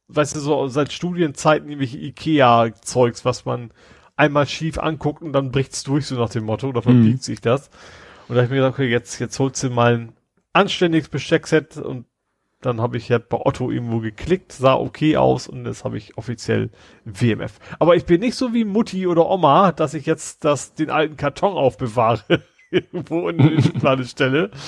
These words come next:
Speaker 1: äh, sondern ich hab's einfach nur in die Schublade gesch-, also in die Sch-, Besteckschublade reingeschmissen und <laughs> das ist es aber auch erstmal.
Speaker 2: Kann es denn sein, dass es damit zusammenhängt, dass du jetzt auch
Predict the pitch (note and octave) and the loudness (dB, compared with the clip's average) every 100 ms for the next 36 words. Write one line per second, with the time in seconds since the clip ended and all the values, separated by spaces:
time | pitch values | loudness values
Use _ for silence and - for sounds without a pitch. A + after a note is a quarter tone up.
0 | - - - - - B2+ C3 C3+ C3+ C3+ | -14 -14 -16 -18 -10 0 4 4 4 4
1 | C3+ B2+ C#3+ - - C#3 C3 B2+ A#2+ A#2 | 2 0 0 0 0 2 0 -2 -2 0
2 | A#2 A2 G#2+ - A3 G3 F3 D#3+ D#3 D3 | 0 0 -4 -4 -2 4 4 4 0 -2
3 | B2+ A2+ A2 A2 G#2+ - - - - A#2+ | 0 0 -2 -4 -6 -12 -18 -18 -14 -8
4 | - E3 - C3 C3 B2 A#2+ A#2 A2+ A2 | -6 -6 -6 0 2 4 2 2 -2 -6
5 | A#2 A2 A2+ A#2 B2 - - - - C3+ | -8 -8 -8 -6 -6 -8 -14 -6 -2 -2
6 | - A#2 G#2+ F3 C#3+ A2+ G#2 - G#2 - | -2 -6 -4 -2 0 2 2 0 -6 -6
7 | B2 - - - - - - _ _ _ | -10 -10 -20 -20 -16 -16 -18 _ _ _
8 | _ _ - B2+ D3+ G3+ - C#3+ C3+ C3+ | _ _ 0 2 4 2 2 2 4 4
9 | C3+ C3+ C3 B2 _ - B2+ A#2+ - - | 4 4 2 -2 _ 0 2 2 -2 -12
10 | - B2+ A#2 - - - - - _ _ | 2 4 4 0 -8 -10 -10 -12 _ _
11 | C3 A#2+ B2 A#2 - A#2 A#2 A2+ A2 A#2 | 2 4 4 -2 -6 -4 0 2 2 2
12 | G#2+ A2+ - B2 G#2+ A2 - - A2 - | 2 -2 -2 -4 0 0 -2 -4 -4 -4